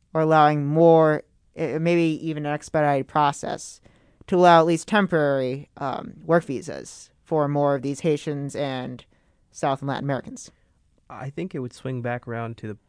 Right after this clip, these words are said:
Speaker 2: like, I agree. I
Speaker 1: Mm.
Speaker 2: think that would be an amazing policy. Um, I would advocate for that myself, but I think it would definitely swing back around to the public health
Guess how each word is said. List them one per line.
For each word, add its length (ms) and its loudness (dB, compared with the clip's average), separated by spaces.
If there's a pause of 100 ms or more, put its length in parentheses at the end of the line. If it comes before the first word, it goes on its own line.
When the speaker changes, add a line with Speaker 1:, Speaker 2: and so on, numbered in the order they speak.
(360)
Speaker 2:
like, 160 -10
I 120 -6
agree. 340 -6 (120)
I 160 -6
Speaker 1:
Mm. 100 -4
Speaker 2:
think 180 -8
that 200 -10
would 100 -16
be 120 -12
an 80 -12
amazing 500 -12
policy. 580 -14 (640)
Um, 400 -8 (500)
I 140 -6
would 140 -6
advocate 360 -12
for 140 -16
that 240 -12
myself, 360 -16 (180)
but 320 -4 (800)
I 60 -6
think 260 -6
it 80 -8
would 220 -12
definitely 340 -4
swing 260 -8
back 220 -6
around 320 -8
to 120 -10
the 80 -12
public 340 -12
health 280 -12